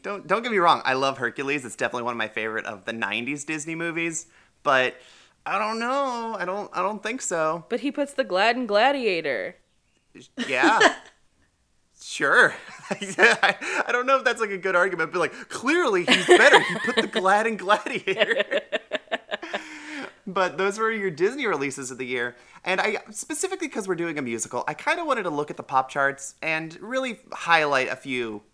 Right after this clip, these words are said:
Speaker 1: a few big names that you, you know, you might recognize from this movie. Because this was the, like, nineteen ninety-seven, late nineties period where the pop charts were all over the place. Like, Tub Thumpin' was tearing it up on the charts at the time. And I wanted to look at both Brandy and Whitney Houston's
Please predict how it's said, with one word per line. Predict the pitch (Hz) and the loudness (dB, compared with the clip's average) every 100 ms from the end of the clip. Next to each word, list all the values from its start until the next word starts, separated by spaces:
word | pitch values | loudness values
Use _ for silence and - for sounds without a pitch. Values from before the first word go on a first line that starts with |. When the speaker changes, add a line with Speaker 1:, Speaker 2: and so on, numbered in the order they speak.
| - | -18
Speaker 1:
a | |
few | - 254 | -10 -10
big | 180 165 151 127 | -6 -4 -4 -2
names | 135 117 104 | -2 -2 -6
that | 117 78 | -8 -8
you, | 127 123 | -10 -10
you | 196 | -8
know, | 127 135 | -8 -8
you | - | -10
might | 180 190 185 | -4 -4 -4
recognize | 208 196 131 113 | -6 -6 -6 -8
from | 120 | -10
this | 110 - | -12 -10
movie. | 107 101 101 - - _ | -12 -12 -14 -18 -20 _
Because | - 170 175 160 | -14 -4 -4 -4
this | - 262 | -6 -8
was | 320 | -8
the, | 285 | -2
like, | 214 160 131 | 2 2 0
nineteen | 139 165 160 | -4 -4 -4
ninety-seven, | 156 143 127 139 131 131 123 - - | -6 -6 -6 -4 -2 -4 -6 -10 -16
late | 113 127 123 | -8 -6 -4
nineties | 117 123 123 | -2 -4 -6
period | - 127 127 117 | -6 -2 0 -2
where | 120 110 | -2 -2
the | 107 | -2
pop | - 220 | -2 -2
charts | - 247 | 0 -4
were | 143 - - | -4 -8 -2
all | 131 127 117 | 4 4 4
over | 107 | -2
the | 107 | -6
place. | - 104 92 - | -8 -8 -6 -6
Like, | 120 104 - - - | -6 -6 -16 -20 -6
Tub | 185 175 127 | 2 2 2
Thumpin' | 131 107 107 | -2 -2 -6
was | 104 | -8
tearing | - 127 110 104 | -6 -4 -4 -4
it | |
up | 104 98 | -4 -4
on | 104 | -4
the | 107 | -4
charts | 113 95 - | -6 -6 -10
at | - | -14
the | |
time. | - 98 85 147 - - - - - | -8 -8 -8 -14 -18 -20 -20 -10 -2
And | 151 143 135 127 - _ _ - | 0 2 0 -4 -12 _ _ 0
I | 160 240 | 4 4
wanted | 339 339 339 | 2 -4 -2
to | 214 | -2
look | 175 175 | -2 -2
at | 147 | -4
both | 143 131 | -4 -6
Brandy | - 120 127 143 | -4 -2 -2 -4
and | 135 110 | -4 -4
Whitney | 123 123 | -8 -10
Houston's | 104 113 117 - 185 202 - - | -10 -8 -8 -8 -8 -6 -6 -8